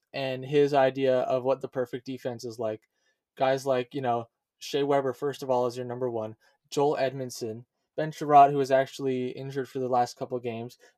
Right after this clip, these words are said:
uh, drafting Kaiden Guhle in the first round, this type of big, tough, mean defenseman who'll hit you hard and cross-check you.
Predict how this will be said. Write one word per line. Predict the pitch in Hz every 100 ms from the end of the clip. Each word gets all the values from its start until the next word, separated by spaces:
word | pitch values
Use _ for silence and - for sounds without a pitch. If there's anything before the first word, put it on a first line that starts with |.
| _ _
uh, | 127 131 127
drafting | 131 151 147 151
Kaiden | - 147 147
Guhle | 139 135
in | 135
the | 131
first | 135 131 131
round, | 123 135
this | 160
type | 170 156
of | 143
big, | 196 196
tough, | - 190 -
mean | 175 202
defenseman | 190 - 180 180 185
who'll | 180 147
hit | 170 170
you | 160
hard | 156 165 151
and | 151 127
cross-check | - 160 160 - 135 120
you. | 117 123